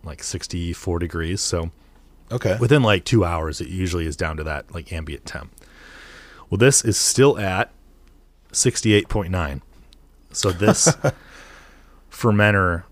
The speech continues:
Speaker 1: is so well, like, insulated that it's not reacting very quickly to the ambient temperature in the, in the basement. So, um,
Speaker 2: Dang.
Speaker 1: so I pitched the yeast anyways.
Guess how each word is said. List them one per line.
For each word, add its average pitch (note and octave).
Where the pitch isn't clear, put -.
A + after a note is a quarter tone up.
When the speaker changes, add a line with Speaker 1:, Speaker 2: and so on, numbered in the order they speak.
Speaker 1:
is G2
so G#2
well, F#2
like, E2+
insulated A#2+
that G2+
it's F2+
not F2+
reacting F2
very E2
quickly E2+
to D#2+
the F2
ambient D#2+
temperature D#2
in D2+
the, D2
in F2
the D#2+
basement. -
So, D2
um, F#2
Speaker 2:
Dang. A2
Speaker 1:
so -
I F#2+
pitched -
the A#2+
yeast A2+
anyways. A2